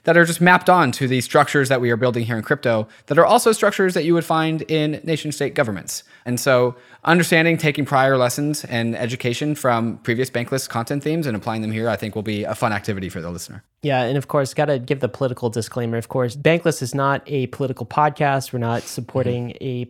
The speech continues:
Speaker 2: political party, the Republicans or Democrats. I think Rowan Gray gives some of his takes here that skew maybe towards one side, and
Speaker 1: Right.
Speaker 2: somebody listening to this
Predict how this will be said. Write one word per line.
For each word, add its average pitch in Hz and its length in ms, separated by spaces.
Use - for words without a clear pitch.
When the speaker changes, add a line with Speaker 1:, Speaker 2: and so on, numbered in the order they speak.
Speaker 2:
political 131 360
party, 143 440
the 113 120
Republicans 127 800
or 120 220
Democrats. 131 760
I 135 40
think 127 300
Rowan 135 260
Gray 123 340
gives 120 240
some 127 180
of 110 100
his 147 220
takes 127 280
here 139 240
that 135 200
skew 131 500
maybe 143 300
towards 131 360
one 120 220
side, 127 400
and 120 140
Speaker 1:
Right. 95 40
Speaker 2:
somebody 127 200
listening 123 380
to 127 100
this 123 220